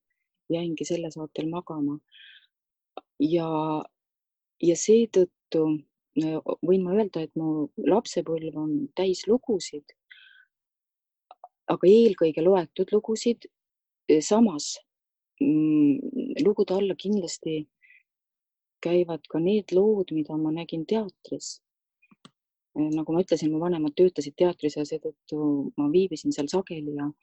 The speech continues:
teismeeas hakkasin isegi, äh, teatris tööl käima, töötasin piletikontrolörina.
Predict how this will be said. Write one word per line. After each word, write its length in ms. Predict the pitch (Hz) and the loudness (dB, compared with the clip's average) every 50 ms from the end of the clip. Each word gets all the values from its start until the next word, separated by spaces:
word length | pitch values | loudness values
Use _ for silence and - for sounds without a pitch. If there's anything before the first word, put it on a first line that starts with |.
| - - - - _ - - | -20 -20 -20 -20 _ 0 2
teismeeas 480 | 175 175 - - 165 170 175 165 151 - 147 | 2 2 2 -2 -6 -6 -6 -6 -8 -10 -10
hakkasin 340 | - - 151 - 160 156 | -8 -8 -8 -4 -4 -4
isegi, 460 | 160 - 165 151 - - 151 156 147 147 - _ _ _ _ _ _ _ _ _ _ _ _ _ _ _ _ _ _ _ _ - - - - 139 | -4 -4 -8 -10 -10 -6 -2 -2 -2 -2 -4 _ _ _ _ _ _ _ _ _ _ _ _ _ _ _ _ _ _ _ _ -18 -18 -18 -12 -10
äh, 100 | 143 143 135 | -8 -6 -4
teatris 400 | 170 170 165 - - 151 - - | -4 -4 -4 -8 -12 -14 -6 -2
tööl 320 | - 185 196 196 175 156 | 2 2 2 2 0 -4
käima, 400 | - 160 160 156 151 147 147 143 143 _ _ _ - - - - - _ - | -8 -6 -4 -2 0 0 0 -2 -4 _ _ _ -20 -20 -20 -20 -20 _ -6
töötasin 400 | - 165 156 - 151 - 156 151 | -4 -4 -4 -4 -6 -4 -4 -2
piletikontrolörina. 1160 | 147 180 175 170 - - - 143 - 165 170 - - - 156 151 147 147 - 151 147 147 143 | -2 -2 -2 -4 -8 -8 -10 -8 -6 -8 -8 -8 -8 -8 -8 -6 -6 -6 -4 -4 -2 -2 -4